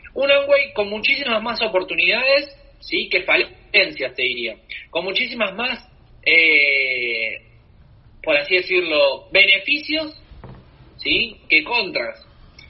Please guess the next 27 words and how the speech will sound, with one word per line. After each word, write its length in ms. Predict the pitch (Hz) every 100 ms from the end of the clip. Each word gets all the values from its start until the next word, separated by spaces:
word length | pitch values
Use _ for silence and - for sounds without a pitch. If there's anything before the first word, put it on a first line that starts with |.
| - - -
Porque 300 | 226 240 226
si 220 | 214 220
te 100 | -
pones 260 | - 247 302
a 100 | 302
pensar, 540 | 247 226 226 208 180 190
hoy 160 | 262 247
vos 220 | 240 208
desde 320 | 196 185 180
tu 180 | 180 180
casa, 600 | 262 311 - 233 156 - - - - - - - - - - -
¿bien? 360 | 160 214 226 - - - - - - - -
Quizás 260 | 202 302
cuando 200 | 285 240
empezaste 380 | 220 226 247 247
la 160 | 226 185
cuarentena, 760 | 185 170 175 254 285 247 160 - - - -
empezaste 500 | - 180 185 214 202
siendo 300 | 185 196 185
un 80 | 180
nueve 320 | 180 208 190
por 120 | 185 175
ciento, 500 | 220 220 208 214 -
un 140 | 165
doce 260 | 170 185 175
por 180 | 175 180
ciento, 640 | 233 226 208 214 208 190